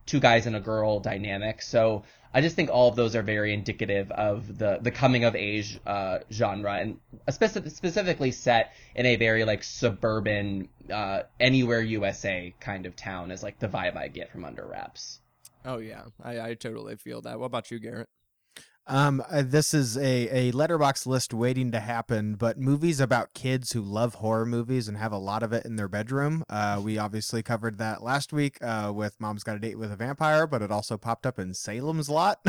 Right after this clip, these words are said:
Speaker 3: <laughs> Um, and that's, like, a big
Speaker 2: Oh, yeah.
Speaker 3: part of their growth for, like, s-, at least a couple of those characters is at the end of the movie. They're like, "Eh, man, maybe I should give up this sort of childish stuff."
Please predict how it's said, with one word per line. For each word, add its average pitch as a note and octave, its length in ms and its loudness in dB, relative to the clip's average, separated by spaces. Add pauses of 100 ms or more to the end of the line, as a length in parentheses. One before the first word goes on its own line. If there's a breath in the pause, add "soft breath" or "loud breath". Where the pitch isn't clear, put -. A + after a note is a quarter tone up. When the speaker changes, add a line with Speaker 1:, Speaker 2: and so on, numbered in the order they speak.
(100)
Speaker 3:
<laughs> F3+ 100 4 (460 loud breath)
Um, D#3 260 6
and D3 140 2
that's, D3 200 4
like, D#3+ 140 4
a C#3+ 80 6
big D3 180 4
Speaker 2:
Oh, - 40 -8
yeah. - 60 -6
Speaker 3:
part D3 220 6
of C3+ 180 4
their D3 120 8
growth B2+ 480 4
for, C3+ 220 2
like, A#2+ 260 4
s-, - 320 -16
at D3 120 -4
least C#3 240 2
a D3+ 40 0
couple C#3 300 2
of D#3+ 100 2
those E3+ 220 4
characters F#3+ 640 0
is C3 100 -4
at A#2+ 100 -4
the A#2+ 120 -2
end B2 100 0
of A2+ 100 -2
the A2+ 80 -4
movie. A#2 260 -2
They're A2+ 140 -2
like, B2+ 180 -4
"Eh, C#3 200 -6
man, C#3 260 -2
maybe C#3 240 0
I B2+ 100 0
should C#3 200 -12
give D3+ 140 -4
up D#3+ 140 0
this - 220 -8
sort B2 280 -2
of G#2 100 -16
childish A2 480 -2
stuff." A2 300 -4